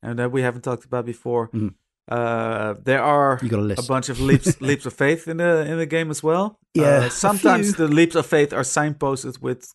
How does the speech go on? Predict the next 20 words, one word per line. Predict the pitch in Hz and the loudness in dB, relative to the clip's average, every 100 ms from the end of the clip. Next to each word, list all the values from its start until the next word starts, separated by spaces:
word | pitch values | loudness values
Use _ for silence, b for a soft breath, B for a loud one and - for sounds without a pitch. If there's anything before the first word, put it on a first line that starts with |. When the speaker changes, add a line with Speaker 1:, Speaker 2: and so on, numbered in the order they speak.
| - | -6
Speaker 1:
collectible | 139 127 135 123 123 117 _ | -4 -4 -6 -4 -2 -4 _
things. | - 160 180 - - | -2 -2 -4 -12 -2
Speaker 2:
They | 113 104 | -2 0
are. | 87 - _ _ | -4 -10 _ _
Speaker 1:
Sometimes | - 180 165 151 139 | -2 -2 0 -2 0
they | 131 | 2
aren't. | 120 160 214 - _ _ - | 2 0 -2 -14 _ _ 0
Also, | 151 160 - 175 160 156 151 151 143 139 135 - _ _ _ | 2 2 2 2 4 4 4 4 2 0 -4 -12 _ _ _
but | 135 | -2
this | 156 147 | -2 -2
is | 135 | -4
not | 143 135 _ _ _ | -4 -4 _ _ _
something | - - 139 131 127 | -12 -6 -6 -4 -2
that | 123 113 | -4 -4
only, | 127 123 120 117 - | -6 -4 -4 -4 -6
uh, | 113 107 107 | -4 -4 -4
Rayman | 110 127 135 127 123 120 | 0 0 0 -2 -4 -6
is | 107 | -6
guilty | 123 120 123 113 | -4 -2 -2 -4
of, | 113 | -4